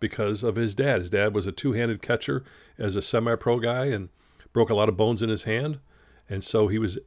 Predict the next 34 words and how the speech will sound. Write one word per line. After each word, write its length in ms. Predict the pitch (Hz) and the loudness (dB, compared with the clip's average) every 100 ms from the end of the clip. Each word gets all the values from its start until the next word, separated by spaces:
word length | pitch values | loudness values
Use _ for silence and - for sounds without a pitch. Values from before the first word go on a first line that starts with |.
| - | -6
adamant 360 | 101 107 117 113 | -2 0 0 -2
that 120 | 107 | -4
his 120 | 98 | -4
son 360 | - 117 110 110 | -2 -2 -2 -2
would 160 | 107 104 | -2 0
not 240 | 135 156 | 0 0
break 180 | 98 87 _ _ | -2 -2 _ _
the 80 | 101 | -6
fingers 420 | - 113 95 85 | -2 -2 -2 -4
in 100 | 95 | -4
his 120 | 92 | -4
hand. 320 | - 95 104 131 _ - _ | -4 -4 -2 -4 _ -20 _
He 100 | - | -10
taught 200 | 131 117 | 0 2
him 80 | 120 | 2
to 60 | 110 | 0
catch 300 | - 113 - | 0 0 0
one-handed. 640 | 113 101 107 113 135 143 - _ | -2 0 -2 0 -2 -4 -12 _
Randy 320 | - 107 117 110 | -2 0 2 2
goes 260 | 113 98 | 0 0
into 160 | 120 110 | -2 -2
the 80 | 95 | -2
major 320 | 107 107 110 | -2 -2 0
leagues 260 | 113 120 | 0 0
where 140 | 117 117 | -2 0
everybody's 480 | 117 123 110 113 - | 2 4 4 2 2
catching 320 | 120 - 110 | -2 -2 -6
two-handed 540 | - 110 107 110 120 | -4 -2 -2 -2 -2
in 140 | 110 95 | -2 -2
the 160 | 92 - _ - - | -6 -10 _ -12 0
early 260 | 120 113 | 4 4
nineteen 400 | 107 107 - 113 | 4 0 0 -6
sixties. 580 | 98 - 110 - 135 117 | -2 -2 -4 -2 -2 0
And 200 | 104 92 | -2 -4